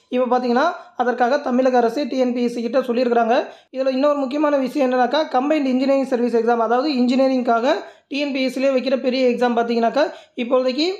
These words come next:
அப்ளிகேஷன் தான் க்ளோஸ் ஆகி முடிஞ்சிருக்கு. அதற்கான எக்ஸாம் கூட இனிமே தான் வரப்போகுது. கிட்டத்தட்ட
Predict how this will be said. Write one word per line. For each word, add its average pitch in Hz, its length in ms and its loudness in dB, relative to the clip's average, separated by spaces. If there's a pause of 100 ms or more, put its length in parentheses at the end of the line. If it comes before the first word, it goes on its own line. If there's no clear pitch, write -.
(140)
அப்ளிகேஷன் 269 520 -2
தான் 285 120 -4
க்ளோஸ் 262 240 2
ஆகி 254 160 2
முடிஞ்சிருக்கு. 247 420 2 (380)
அதற்கான 247 360 2
எக்ஸாம் 247 320 0
கூட 262 120 2 (140)
இனிமே 254 260 2
தான் 254 140 2
வரப்போகுது. 240 420 2 (100)
கிட்டத்தட்ட 240 320 2